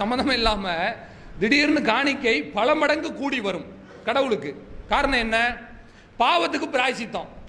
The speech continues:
அந்த அளவுக்கு மனுஷன் பாவம் செய்யறான், நம்ம புரிஞ்சுக்க முடியுது. அதுல வந்து உள்ள ஒரு மெசேஜ் தான். ஆனா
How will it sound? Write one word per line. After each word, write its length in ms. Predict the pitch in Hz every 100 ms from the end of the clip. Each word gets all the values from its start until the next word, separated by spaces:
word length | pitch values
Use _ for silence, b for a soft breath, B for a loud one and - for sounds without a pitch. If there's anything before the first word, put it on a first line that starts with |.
| -
அந்த 120 | 269
அளவுக்கு 220 | 269 294 262
மனுஷன் 320 | 262 269 220
பாவம் 220 | 233 254
செய்யறான், 260 | 226 220 277
நம்ம 140 | 262 214
புரிஞ்சுக்க 280 | 254 233 208
முடியுது. 220 | 165 151 208
அதுல 200 | 247 240
வந்து 140 | 247
உள்ள 180 | 269 247 226 214 B -
ஒரு 80 | 233 240
மெசேஜ் 280 | 277 226 220 170
தான். 140 | 147 - - B B B
ஆனா 140 | 262